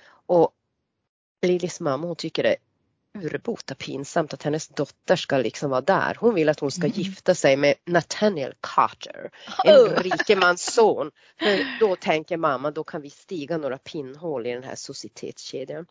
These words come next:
Speaker 1: Men det struntar Lily i, så hon har så här lite vagt gått med på att okej,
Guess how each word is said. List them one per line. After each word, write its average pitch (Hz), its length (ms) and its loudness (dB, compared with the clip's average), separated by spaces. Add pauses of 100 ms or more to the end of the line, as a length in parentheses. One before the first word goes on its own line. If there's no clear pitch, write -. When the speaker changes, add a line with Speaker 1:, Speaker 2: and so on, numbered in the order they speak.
(1300)
Speaker 1:
Men 208 140 4
det 180 100 2
struntar 156 500 -2
Lily 131 320 -6
i, 131 120 -6
så 160 140 -8
hon 180 160 -6
har 175 80 -2
så 165 120 0
här 156 180 4 (760)
lite 240 380 2
vagt 269 420 2
gått 175 200 -4
med 165 200 0
på - 80 -2
att 160 120 -6
okej, 220 420 -2